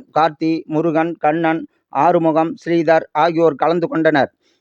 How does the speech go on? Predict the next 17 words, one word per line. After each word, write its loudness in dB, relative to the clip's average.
விநாயகர் 0
சதுர்த்தி -2
விழாவில் 2
திரளான 2
மக்கள் 2
கலந்து 0
கொண்டு -2
வழிபட்டனர். 0
பூஜையில் 2
கலந்து 0
கொண்ட 2
அனைவருக்கும் 0
அருள் 0
பிரசாதம் 0
வழங்கினார்கள். 2
இவ்விழாவின் 2
முடிவில் 0